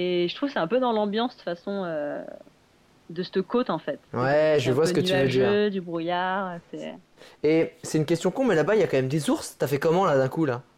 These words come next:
Speaker 1: Non, j'ai pas vu d'ours, je suis dégoûtée.
Speaker 2: Attends, attends, attends, t'es en train de me dire que tu campais dans la forêt, tu, tu faisais à manger, sans pitié, à côté de ta tente ?
Speaker 1: Alors, en fait, en toute la côte des États-Unis, il y a des parcs qui s'appellent les state parks,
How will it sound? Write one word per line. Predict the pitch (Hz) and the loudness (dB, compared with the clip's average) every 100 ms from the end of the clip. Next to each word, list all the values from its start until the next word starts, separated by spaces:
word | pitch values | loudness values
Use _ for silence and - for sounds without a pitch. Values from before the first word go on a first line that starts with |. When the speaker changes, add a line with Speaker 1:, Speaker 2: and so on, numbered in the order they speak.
| _ _ | _ _
Speaker 1:
Non, | 196 208 254 294 | 0 2 2 0
j'ai | 220 | -2
pas | 196 | -4
vu | 214 254 | -4 -4
d'ours, | 254 285 | -4 -6
je | - | -8
suis | - | -12
dégoûtée. | 190 208 - 196 - | -10 -10 -12 -10 -6
Speaker 2:
Attends, | 135 214 | -2 0
attends, | 220 214 | 0 0
attends, | 220 208 | 0 0
t'es | 160 | 0
en | |
train | 156 175 | 0 0
de | |
me | 180 | 2
dire | 226 | 0
que | |
tu | - | -2
campais | - 196 196 | -2 0 2
dans | 208 | 2
la | 190 175 | 2 0
forêt, | - 180 214 | 0 2 2
tu, | 226 147 | -2 -8
tu | - 147 | -6 -4
faisais | 151 | 0
à | 180 | 2
manger, | 175 160 190 269 - _ _ _ | 2 2 2 0 -4 _ _ _
sans | - - | -4 -2
pitié, | 247 247 214 - 330 - _ _ _ _ _ | 0 0 -2 0 0 -2 _ _ _ _ _
à | 147 | -2
côté | 165 202 | 0 2
de | 208 | 2
ta | 196 | 0
tente ? | - 370 - - _ _ _ _ _ _ _ _ | 0 0 -2 -12 _ _ _ _ _ _ _ _
Speaker 1:
Alors, | - 190 | -4 0
en | 196 | 0
fait, | 190 247 247 | 0 -4 -4
en | 196 180 175 175 170 - _ _ _ | -8 -8 -12 -14 -16 -20 _ _ _
toute | 262 | -10
la | 247 226 | -8 -6
côte | 277 | -6
des | 220 208 | -6 -6
États-Unis, | 208 226 208 233 | -4 -4 -4 -4
il | 254 | -4
y | |
a | 196 | -6
des | 165 | -8
parcs | - 208 - | -4 -4 -6
qui | - | -8
s'appellent | 180 170 170 | -6 -2 -4
les | 165 | -4
state | - 190 190 | -6 -6 -2
parks, | 208 226 - - | -2 -4 -6 -20